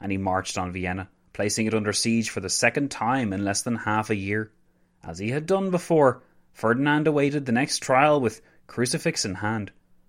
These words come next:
but this time things were different. Habsburg military cooperation had worked wonders for the security and reputation of the dynasty, even if rebel armies remained in the field.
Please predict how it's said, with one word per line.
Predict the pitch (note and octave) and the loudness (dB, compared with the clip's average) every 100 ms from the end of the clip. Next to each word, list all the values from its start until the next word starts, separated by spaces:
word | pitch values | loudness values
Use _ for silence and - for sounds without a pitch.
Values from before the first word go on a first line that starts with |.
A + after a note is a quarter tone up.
| _ | _
but | - | -10
this | - E3+ | -2 0
time | - G2+ F2 F2 _ _ _ _ | 0 -2 -4 -10 _ _ _ _
things | - - F2 E2+ | -12 -6 -6 -6
were | F#2 F2+ - | -6 -8 -6
different. | - - A#2 G#2+ - _ _ _ _ _ _ _ _ _ _ _ _ _ _ _ _ _ _ _ _ _ | -6 -6 -8 -8 -16 _ _ _ _ _ _ _ _ _ _ _ _ _ _ _ _ _ _ _ _ _
Habsburg | - F#3 A#3+ A3 E3+ | -2 -2 2 2 2
military | B2 A#2+ A2 A2 G2 F#2+ | 2 2 2 2 0 0
cooperation | G2+ F#2+ F2+ F#2+ G2+ G2 F2+ | 0 0 0 -2 0 -2 -6
had | F#2 F#2+ | -6 -4
worked | G#2 G#2 | -2 -2
wonders | F2+ G#2 C3 A#2 A2+ | -2 -2 2 2 0
for | - | -2
the | F#2+ | -8
security | F2+ F#2 - A#2 A#2 A#2 | -6 -6 0 2 2 0
and | G2+ | -2
reputation | G2+ - F2+ A2 A2+ - | -2 -4 -4 -2 -2 -4
of | F2 | -8
the | - | -8
dynasty, | F#2 F2+ F2+ F#2 F2 _ - | -8 -6 -6 -8 -12 _ -4
even | A2+ G2+ | -2 2
if | A#2 - - | 2 2 -2
rebel | F#2+ F#2 F2+ | -4 -2 0
armies | F#2+ G2+ F#2+ F2+ | 0 0 0 -4
remained | F#2+ G2 G2+ | -4 -4 -4
in | G2 | -4
the | F#2+ | -6
field. | - G#2 G#2+ | -4 -4 -4